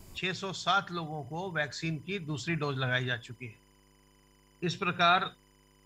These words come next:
कुल मिलाकर अब तक एक करोड़ चालीस लाख निन्यानवे हजार पाँच सौ पंचानवे डोजेस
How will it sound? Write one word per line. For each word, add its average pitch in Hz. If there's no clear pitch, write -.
कुल 226
मिलाकर 175
अब 160
तक 190
एक 190
करोड़ 180
चालीस 165
लाख 160
निन्यानवे 170
हजार 165
पाँच 156
सौ 180
पंचानवे 160
डोजेस 160